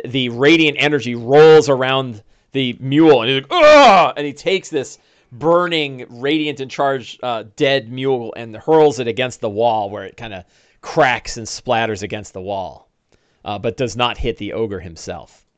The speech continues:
Uh, it is Barundar's turn.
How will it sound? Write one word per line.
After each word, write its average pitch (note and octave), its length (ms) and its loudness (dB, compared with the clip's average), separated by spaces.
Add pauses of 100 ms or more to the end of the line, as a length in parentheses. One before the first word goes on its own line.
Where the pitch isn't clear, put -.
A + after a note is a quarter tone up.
(1080)
Uh, - 240 -4
it D3+ 140 2
is C3 180 0
Barundar's C#3+ 880 2
turn. F#2+ 640 -6